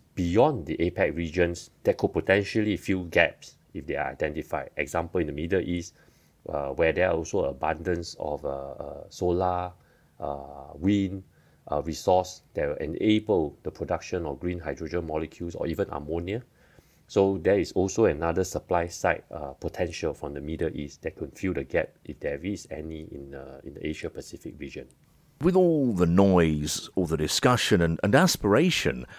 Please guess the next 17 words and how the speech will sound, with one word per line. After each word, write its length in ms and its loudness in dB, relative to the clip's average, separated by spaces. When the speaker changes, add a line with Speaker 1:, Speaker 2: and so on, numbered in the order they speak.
Speaker 2:
on 200 0
hydrogen 680 2
being 440 2
the 340 -2
fuel 560 6
of 100 4
the 80 4
future, 440 2
is 240 6
it 360 4
all 300 10
hype, 460 2
do 100 -2
you 160 -4
think, 420 -4
or 420 8
really 640 6